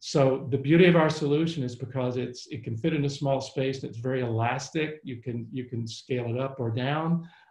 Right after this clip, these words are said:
Uh, and so it can give the customer profitable unit economics,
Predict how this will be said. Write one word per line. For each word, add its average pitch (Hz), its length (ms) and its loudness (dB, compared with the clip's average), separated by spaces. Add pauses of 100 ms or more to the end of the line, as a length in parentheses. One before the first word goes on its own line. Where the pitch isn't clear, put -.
(160)
Uh, 123 280 -6
and 117 100 -6
so 135 280 -2
it 135 180 -4
can 135 160 -4
give 147 260 0
the 147 60 -4
customer 139 480 -4
profitable 131 600 -4
unit 123 280 -4
economics, 123 720 -6